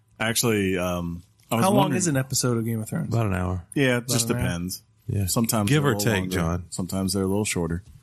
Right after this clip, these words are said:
Speaker 2: So, so about thirty percent of some, a certain something.
Speaker 1: Huh.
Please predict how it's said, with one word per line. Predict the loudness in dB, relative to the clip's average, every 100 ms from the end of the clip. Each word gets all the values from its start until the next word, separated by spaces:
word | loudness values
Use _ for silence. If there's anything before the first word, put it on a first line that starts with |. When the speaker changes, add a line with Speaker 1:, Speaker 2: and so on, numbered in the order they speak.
| _
Speaker 2:
So, | -8 -4
so | -2 0 0
about | 0 0 -2 -2
thirty | 0 0
percent | -2 -2 0
of | 0
some, | -2 -2 -2
a | -4
certain | -2 -2 -4
something. | -4 -6 -8 -16 _ _ -12 -12 -12 _ -2
Speaker 1:
Huh. | 0